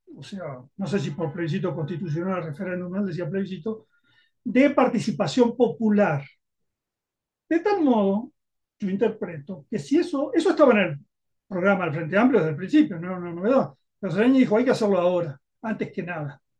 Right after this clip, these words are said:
si nos queremos poner de acuerdo". Lo que yo interpreto es que por esa vía él quería poner un candado de participación popular, que si estaba hecho ley o incluso referéndum constitucional, iba a poner un candado,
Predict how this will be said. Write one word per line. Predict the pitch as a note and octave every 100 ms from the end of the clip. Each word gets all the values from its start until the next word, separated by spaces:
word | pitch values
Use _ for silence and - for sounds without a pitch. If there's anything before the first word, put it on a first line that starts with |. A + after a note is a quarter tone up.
| _ _ _
si | -
nos | F#3 D3
queremos | G#3 G3 -
poner | F#3+ F3
de |
acuerdo". | E3+ F#3+ E3 D3+ - _ _ -
Lo | B3+
que | C4+
yo | E4
interpreto | F4 D4+ - G3+ A3
es | -
que | B3+
por | C4+ D4
esa | C4+ C4
vía | C4
él | B3+ B3+
quería | B3 B3
poner | A#3+ B3
un | A3
candado | A3+ G3 A3 A3+ G#3
de | D3
participación | F#3 D3+ D#3+ F3+ E3+ - G3+
popular, | G3 - G3 F#3+ F#3
que | G#3
si | A3
estaba | G3+ E4 F4 D4+ - _ _ _ _
hecho | A3+ A3 G#3+ F#3
ley | F3+ G3 G3 F#3+
o | F3
incluso | D#3 F#3+ G3 G3+
referéndum | E3 C#3+ F3+ F#3+ F3+ E3 D#3+ D#3 _
constitucional, | G3+ D3 G3+ F3 - A#3+ G3 F#3+ G3 _ _ _ _ _ _
iba | C#4+ D#4 D4
a |
poner | B3 B3+ C#4
un | C4 B3
candado, | G#3+ G3 G#3+ G3 F3+ G#3